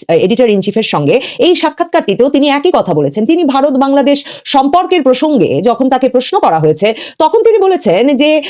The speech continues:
আহ, "আমরা শুনছি, what we heard, that people in বাংলাদেশ, বাংলাদেশের জনগণ, বিশেষ করে যারা এখন ক্ষমতায় আছে, তাদের আগের নির্বাচনগুলো নিয়ে নানা রকম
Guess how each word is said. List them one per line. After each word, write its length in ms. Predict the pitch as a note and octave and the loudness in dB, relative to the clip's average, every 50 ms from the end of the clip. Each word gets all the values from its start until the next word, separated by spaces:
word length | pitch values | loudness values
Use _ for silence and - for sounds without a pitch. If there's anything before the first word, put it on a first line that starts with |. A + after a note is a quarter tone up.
| - - | -10 -6
আহ, 400 | - - C4 C#4 C4+ C4+ - B3+ | -2 0 0 0 0 -2 -2 -4
"আমরা 320 | C#4+ D4 E4+ G4 G4 F#4+ F4+ | -2 0 0 2 2 0 -2
শুনছি, 540 | F4+ - - G4 G4+ G4 - - F3+ C#3 C#3+ _ - - | -2 0 0 0 0 0 0 0 0 -2 -2 _ -2 0
what 160 | B3+ C#4 D#4 | 0 0 2
we 120 | - F4 F#4 | 2 0 0
heard, 380 | D4+ - E4+ F#4 - D#3 D3+ C#3 - - - - - | 2 0 0 0 0 -2 -4 -6 -8 -16 -20 -10 -2
that 360 | F3+ C4 C4+ D#4 F4+ F4 - D4 | 0 0 0 0 -2 -4 -2 0
people 360 | C#4+ D4+ F4 E4+ G4 G4+ G4 | 2 2 2 2 2 2 2
in 100 | F4+ F4 | 2 2
বাংলাদেশ, 420 | D4+ D4+ D4+ D#4+ D#4+ D#4+ F#4+ E4 A#3+ | 2 0 0 0 0 2 2 2 2
বাংলাদেশের 520 | C4+ C4+ C4+ C#4+ C#4+ D#4+ D4+ - F4 E4+ | 0 0 0 0 0 0 0 0 0 0
জনগণ, 540 | A3+ A3 G#3 A3 C4+ C#4+ D4+ E4+ F4+ F#4 E4 | 2 0 0 0 0 0 0 0 0 -2 -4
বিশেষ 400 | G#3 F3 B3 - - A4+ G4 - | -2 -2 -2 0 0 0 -2 0
করে 260 | - G3 D#3+ C#3+ B2+ - - - - | 0 0 0 0 -2 -6 -10 -8 -2
যারা 240 | F#3 B3 B3+ C#4+ D4 | 0 0 2 2 0
এখন 300 | C4+ B3+ C4 C#4+ D#4+ D4 | -2 -2 -2 -2 -2 -2
ক্ষমতায় 440 | - - D4+ A#3 C4+ F4+ F#4 G4 F4 | 0 0 0 0 2 2 2 2 0
আছে, 340 | - - - F#3 D3+ D#3+ E3 - - - | -2 -2 0 0 0 0 0 -4 -6 -2
তাদের 360 | C4+ C4 C4+ E4 G4+ G4 G4 - - - | -2 0 0 0 0 0 0 -2 -4 -4
আগের 460 | G#3+ A3 A#3 A#3+ D#4+ F#4 G4 F4 C#4+ | -2 -2 0 0 2 2 2 2 2
নির্বাচনগুলো 680 | C4+ C#4 C#4 B3 D#4 D#4 E4 F#4 F4+ E4 C#4 D4 C#4 | 2 2 2 2 0 0 0 0 2 2 2 2 2
নিয়ে 360 | C4+ B3 G#3 F3+ E3+ G3+ C#4+ E4+ D4+ B3+ - | 2 2 0 0 0 0 -2 -4 -6 -4 -2
নানা 240 | A#3+ C4+ C4+ D4 D4+ | 0 2 2 2 0
রকম 240 | D#4 D4+ F#4 F#4+ | 0 0 0 -2